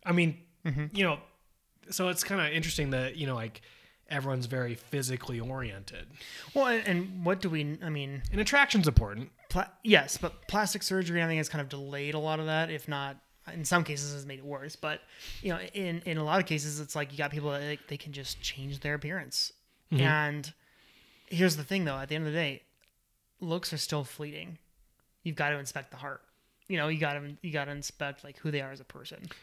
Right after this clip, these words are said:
Speaker 1: Yeah, you're talking about plaque buildup?
Speaker 2: Exactly.
Speaker 1: Okay. That's why I,
Speaker 2: Yeah.
Speaker 1: I just wanna make sure I'm understanding you.
Speaker 2: Yeah. <laughs>
Speaker 1: Um,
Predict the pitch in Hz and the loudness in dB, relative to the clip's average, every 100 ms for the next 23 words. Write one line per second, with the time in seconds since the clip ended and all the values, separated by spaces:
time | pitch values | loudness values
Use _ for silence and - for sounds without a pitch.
0 | - 117 123 139 127 107 - 127 - 143 | -2 2 6 6 6 8 8 8 6 4
1 | 139 143 - _ - - 190 165 170 147 | 4 4 2 _ -20 -14 -10 -8 -8 -8
2 | 170 165 135 117 - _ - - 147 123 | -10 -6 -4 -4 -6 _ -20 -12 -6 -2
3 | 120 127 135 139 - 139 139 135 - 113 | 2 2 0 -4 -8 -2 4 4 4 2
4 | 101 110 107 - 117 110 104 110 175 165 | 0 -2 -2 -2 -2 -2 -6 -10 -12 -12
5 | - _ _ _ _ - - - - - | -16 _ _ _ _ -4 -4 -6 -20 -20
6 | - - - - - - - - - - | -10 -6 -4 -4 -2 -4 -6 -12 -10 -10
7 | - - - 127 123 117 | -4 -2 2 4 4 2